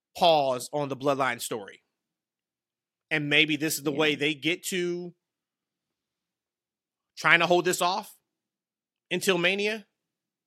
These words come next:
Speaker 1: Maybe they get to trying to hold this off until the Rumble. And maybe, maybe Jay is gone for a few months. So when he said that, what was your guys' first thoughts and impressions?
Speaker 2: My first thought is that you ain't going anywhere. You're under contract, buddy.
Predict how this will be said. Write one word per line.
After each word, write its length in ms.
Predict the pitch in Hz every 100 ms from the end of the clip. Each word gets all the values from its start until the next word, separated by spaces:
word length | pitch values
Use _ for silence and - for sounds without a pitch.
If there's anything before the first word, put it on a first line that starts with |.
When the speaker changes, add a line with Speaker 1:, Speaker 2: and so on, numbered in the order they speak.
| _ _ _ _ _ _ -
Speaker 1:
Maybe 220 | 156 156
they 140 | 160
get 220 | 135 165 -
to 80 |
trying 220 | 170 170 170
to 60 |
hold 160 | 175 170
this 140 | 165
off 140 | 180 175
until 180 | 175
the 80 | 147
Rumble. 440 | 135 170 196 208 - _ _ _ _ _ _ _ _ _ _ -
And 140 | 139
maybe, 380 | 131 156 160 127 _ _
maybe 340 | 120 135 156 156
Jay 260 | 160 175
is 140 | 214 277
gone 240 | 170 143
for 160 | 156 135
a 40 |
few 200 | - 147
months. 440 | 139 123 - - - _ _ _ 151 -
So 120 | 190
when 140 | 185
he 80 | 214
said 200 | 208 233
that, 280 | 180 151 139
what 220 | 147 175
was 100 | 196
your 80 | 175
guys' 280 | 170 147 143
first 440 | 170 156 147 - _ _ _ _ _ -
thoughts 220 | 160 143
and 80 | 131
impressions? 480 | 123 135 - - - _ _ _ -
Speaker 2:
My 160 | 214
first 220 | - 339 226
thought 140 | 226
is 80 | 220
that 300 | 233 220 220 _ _ _
you 160 | - 277
ain't 120 | 339
going 160 | 254 269
anywhere. 260 | 392 233 208
You're 140 | 262
under 120 | 254
contract, 400 | 214 349 277 202
buddy. 320 | 175 233 269